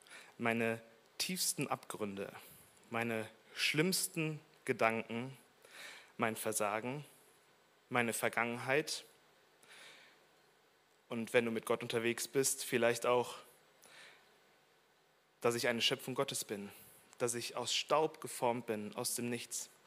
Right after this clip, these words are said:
dass ich niemals alleine war, dass ich befreit wurde. Also wer bist du, dass du hier sitzt?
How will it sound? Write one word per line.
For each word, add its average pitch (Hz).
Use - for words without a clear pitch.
dass 120
ich -
niemals 143
alleine 117
war, 95
dass 131
ich 131
befreit 202
wurde. 107
Also 135
wer 165
bist 202
du, 185
dass 165
du -
hier 165
sitzt? -